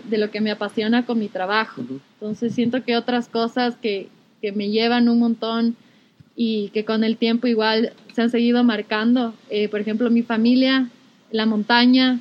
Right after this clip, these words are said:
Speaker 1: que es un gusto aquí compartido, eh, el tema del, de la naturaleza, de la libertad, muchísimo, y sobre todo de cómo estar en paz con uno mismo. Creo que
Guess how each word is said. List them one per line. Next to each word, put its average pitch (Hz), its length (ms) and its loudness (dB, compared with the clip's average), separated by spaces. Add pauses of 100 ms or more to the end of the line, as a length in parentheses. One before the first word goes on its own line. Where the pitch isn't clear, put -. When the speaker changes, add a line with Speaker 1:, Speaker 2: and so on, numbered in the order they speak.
(100)
Speaker 1:
que 214 160 -2
es 208 80 -2 (100)
un 220 180 0
gusto 233 220 -2
aquí 214 380 -2 (300)
compartido, 247 760 0 (680)
eh, 214 480 0 (320)
el 214 140 -4
tema 254 300 4
del, 220 340 0
de 214 140 0
la 214 140 -2
naturaleza, 214 880 0
de 220 100 -2
la 208 140 -2
libertad, 214 680 0
muchísimo, 233 920 0 (800)
y 220 580 2
sobre 240 220 0
todo 254 340 0
de 269 140 0
cómo 214 560 -2 (160)
estar 233 320 0
en 254 100 6
paz 240 280 0
con 233 180 0
uno 226 180 0
mismo. 220 360 0
Creo 233 320 -2
que 214 240 -4